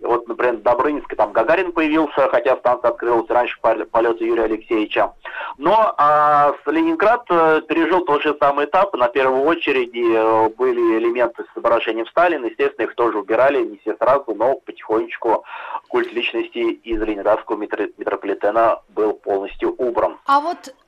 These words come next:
Speaker 2: названия в ко-, в-, присутствуют в названиях, там именно топографические, да, по-моему, э, н-, н-, даются обычно в Санкт-Петербурге, как и в Москве, или всё-таки в честь героев, вот как раньше было,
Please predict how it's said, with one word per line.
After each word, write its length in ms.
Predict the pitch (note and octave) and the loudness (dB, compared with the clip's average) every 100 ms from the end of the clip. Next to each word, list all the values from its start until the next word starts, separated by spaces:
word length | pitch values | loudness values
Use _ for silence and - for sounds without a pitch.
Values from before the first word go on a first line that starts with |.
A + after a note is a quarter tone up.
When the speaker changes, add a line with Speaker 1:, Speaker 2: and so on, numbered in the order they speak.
| _ | _
Speaker 2:
названия 800 | C#4 E4 D4 E4 F4+ C4+ A3+ G#3 | -4 -4 -4 -2 -2 0 -2 -4
в 160 | F3+ G3 | -6 -10
ко-, 280 | - C4+ B3+ | -6 -4 -4
в-, 300 | B3 A3+ A#3+ | -6 -10 -12
присутствуют 540 | C4+ D4+ A#4 A#4 F#4 C#4 | -10 -8 -8 -8 -10 -6
в 20 | |
названиях, 560 | C#4+ B3+ C#4 A#3 A3 A#3 | -6 0 0 0 -6 -4
там 200 | A#3+ C4 | 0 0
именно 320 | C#4+ C#4+ D4+ D4 | -2 -4 -4 -4
топографические, 1080 | C#4 D4 C#4+ C4+ D4+ G4+ A#4 F4 - G#3+ | -4 -2 0 -2 -4 -4 -6 -8 -8 -8
да, 140 | G3 D4 | -2 0
по-моему, 640 | C#4+ A#3 G3+ F#3+ F#3 F3+ | 0 -4 -4 -4 -4 -6
э, 60 | G#3 F#3+ F3+ E3+ F3 | -8 -8 -6 -8 -10
н-, 420 | G3+ G#3 G#3 A3 A#3+ A3 G#3+ | -14 -12 -12 -12 -10 -10 -12
н-, 40 | - | -18
даются 680 | G#3 G#3+ G#3+ A3+ G#3 - F#3+ | -20 -10 -6 -6 -8 -10 -12
обычно 400 | F#3 F#3+ - F3+ | -10 -12 -12 -14
в 60 | - | -10
Санкт-Петербурге, 640 | B3 G#3 A3 A#3+ A#3 G3 | -8 -6 -6 -6 -6 -6
как 140 | G#3+ G#3+ | -4 -4
и 20 | |
в 80 | G#3 | -4
Москве, 320 | A#3 - A3 | -4 -4 -10
или 360 | G#3+ D#4 G4 G4 | -8 -4 -2 -2
всё-таки 360 | F4+ C#4 D4+ | -6 -10 -12
в 20 | |
честь 200 | - D4 | -10 -8
героев, 420 | A3+ C#4 C#4 G3 F3 | -4 -2 0 -2 -4
вот 140 | F#3+ | -8
как 180 | A3+ A#3+ | -6 -2
раньше 320 | A3 F#3 F#3+ | -4 -4 -10
было, 340 | F3 E3+ E3 | -10 -10 -12